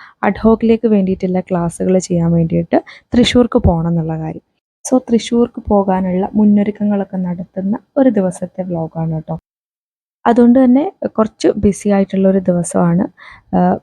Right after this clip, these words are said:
പഠിക്കാനൊന്നും പറ്റാത്തൊരു ദിവസം കൂടിയാണ്. പക്ഷെ എന്നാലും ഇങ്ങനെയുള്ള ദിവസങ്ങളൊക്കെ ഞാൻ എങ്ങനെയാണ് ഹാൻഡിൽ ചെയ്യുന്നതെന്നുള്ളത്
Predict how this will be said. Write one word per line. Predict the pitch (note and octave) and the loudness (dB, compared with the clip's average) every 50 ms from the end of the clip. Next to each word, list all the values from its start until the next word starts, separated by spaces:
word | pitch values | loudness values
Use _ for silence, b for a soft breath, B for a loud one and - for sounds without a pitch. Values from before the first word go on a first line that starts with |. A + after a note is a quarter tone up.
| - A#3+ | -2 0
പഠിക്കാനൊന്നും | A#3+ A3 - - A#3+ A#3 A#3 A3+ A3+ A3+ A3+ | 0 0 2 2 4 4 6 4 4 4 2
പറ്റാത്തൊരു | G#3 G3 _ - G#3+ A3 A3 - G#3+ G3 | 0 0 _ -2 -2 -2 0 0 0 0
ദിവസം | F#3 F#3 F3+ E3+ - - F3+ | 0 -2 -2 -4 -4 -6 -4
കൂടിയാണ്. | F3 F3+ F3 F3 E3+ E3+ F3 G3+ C#4+ D#4 b b b b b - C#4 | -2 -2 -2 -2 -2 -4 -4 -4 -6 -8 b b b b b -4 -4
പക്ഷെ | C4+ - D4 | 0 2 4
എന്നാലും | C4 B3+ B3+ B3 G#3+ G3 G3+ G#3+ - | 4 4 4 4 2 0 -2 -4 -4
ഇങ്ങനെയുള്ള | G#3 G3 G3 G3 G3 F#3+ F#3+ G3 | -4 -4 -2 -2 -2 -2 -2 -2
ദിവസങ്ങളൊക്കെ | F#3+ G3 G3 F#3 - - F#3+ G3 G3 F#3+ - G#3 | -2 -2 -4 -4 -4 -6 -4 -2 -2 -2 -2 -2
ഞാൻ | G3+ G3 G3 G3 | 0 0 0 0
എങ്ങനെയാണ് | G3 G3+ A3 A3+ A3+ G#3+ G3+ G3 | 2 2 2 2 2 2 2 0
ഹാൻഡിൽ | F3+ F#3 F3+ F3+ F3+ F3 F#3 F#3+ | -2 -2 -2 -2 -2 -2 -2 -6
ചെയ്യുന്നതെന്നുള്ളത് | F3+ - F3+ F3 F3 F3 F3+ F#3 F#3 F3+ E3+ E3+ E3+ F3 A#3+ | -6 -8 -8 -10 -8 -6 -6 -6 -6 -6 -6 -8 -6 -8 -8